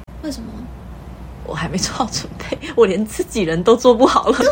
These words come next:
Speaker 1: 我觉得问题就是自己人
Speaker 2: 本来就做不好。
Speaker 1: 就自己人是有关系者啊，我觉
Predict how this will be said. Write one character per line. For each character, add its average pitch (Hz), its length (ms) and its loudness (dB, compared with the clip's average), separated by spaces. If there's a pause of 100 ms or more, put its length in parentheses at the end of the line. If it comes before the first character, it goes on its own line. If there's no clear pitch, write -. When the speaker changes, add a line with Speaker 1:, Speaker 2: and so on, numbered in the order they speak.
Speaker 1:
我 403 100 6
觉 311 80 -4
得 320 80 -6
问 381 180 -4
题 269 160 -6
就 277 120 -8
是 294 280 -8
自 330 160 -6
己 226 160 -8
人 214 180 -8 (1040)
Speaker 2:
本 170 120 2
来 139 100 -4
就 170 100 -2
做 175 140 -4
不 170 100 -6
好。 160 120 -10 (200)
Speaker 1:
就 359 140 -2 (220)
自 370 120 -2
己 - 200 -6
人 208 160 -8
是 - 120 -10
有 208 100 -8
关 190 280 -8
系 185 300 -8
者 - 100 -12
啊， 147 160 -12 (1600)
我 190 80 -10
觉 - 160 -14